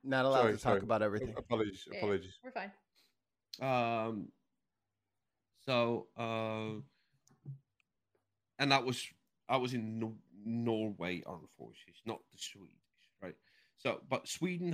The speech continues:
Speaker 4: has sent troops to, uh, inherently, uh, Western conflicts, and they've clearly aligned with the Western countries and with the nato countries. So trying to say we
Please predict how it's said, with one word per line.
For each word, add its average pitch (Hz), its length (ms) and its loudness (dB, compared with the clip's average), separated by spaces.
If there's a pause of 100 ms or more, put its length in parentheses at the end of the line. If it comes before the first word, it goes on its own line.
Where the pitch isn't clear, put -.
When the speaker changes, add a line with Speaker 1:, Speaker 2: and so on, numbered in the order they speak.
(140)
Speaker 4:
has 139 400 -2
sent 104 340 -4
troops 85 580 -12 (160)
to, 110 320 -4 (560)
uh, 87 140 -4 (100)
inherently, 101 1040 -2 (680)
uh, 101 120 -2 (220)
Western 95 640 -2
conflicts, 101 680 -6
and 92 120 -8
they've 90 180 -8 (180)
clearly 92 360 0
aligned 87 520 -6
with 90 180 -4 (100)
the 87 180 -10 (140)
Western 104 600 -6 (200)
countries 95 640 -8 (100)
and 104 240 2
with 113 160 2
the 123 60 0
nato 101 440 -2
countries. 95 420 -10 (280)
So - 320 0 (180)
trying 160 320 0 (120)
to 135 200 0 (380)
say 104 480 2 (380)
we 98 340 -2